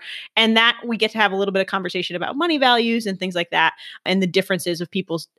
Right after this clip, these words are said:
expectations. So that's a good game to play. Playing store is a really good opportunity with kids this age. If you, even if you have Monopoly money around the house and explaining to them making change and how the process works when you buy things,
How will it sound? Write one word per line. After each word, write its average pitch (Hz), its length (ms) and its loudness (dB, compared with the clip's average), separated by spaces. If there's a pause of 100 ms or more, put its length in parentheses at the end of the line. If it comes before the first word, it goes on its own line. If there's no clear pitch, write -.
expectations. 160 720 -4
So 208 80 -4
that's 240 220 2
a 294 40 0
good 233 200 0
game 190 180 6
to 180 80 0
play. 175 400 2 (400)
Playing 285 320 2
store 220 720 0
is - 140 -6
a 262 40 -4
really 254 220 0
good 247 140 -2
opportunity 262 560 2
with 262 120 -2
kids 269 200 -2
this 277 160 0
age. 254 280 2
If 202 120 2
you, 214 160 2
even 254 180 2
if 247 80 0
you 247 80 2
have 220 140 0
Monopoly 202 560 2
money 254 400 4
around 190 280 2
the 190 60 2
house 190 400 0
and 202 100 -2
explaining 196 440 2
to 208 100 0
them 185 160 4
making 175 380 -2
change 294 600 4 (300)
and 185 360 4
how 180 320 4
the 165 80 -4
process 285 440 0
works 254 220 2
when 208 120 0
you 185 100 0
buy 269 340 4
things, 262 420 2